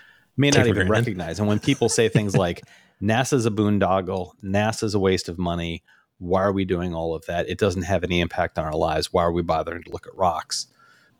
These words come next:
Speaker 1: What are some of the things that are just day-to-day things around us that we don't even realize are born of nasa's research?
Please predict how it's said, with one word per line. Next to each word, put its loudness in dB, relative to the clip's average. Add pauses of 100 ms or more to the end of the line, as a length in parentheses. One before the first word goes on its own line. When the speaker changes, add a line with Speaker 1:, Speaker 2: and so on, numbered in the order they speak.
Speaker 1:
What 6
are 2
some -2
of -2
the -6
things -2
that 2
are 0
just 0
day-to-day 4
things -2
around 0
us -2
that -2
we 2
don't 2
even 0
realize 2
are -2
born 0
of -4
nasa's -2
research? -10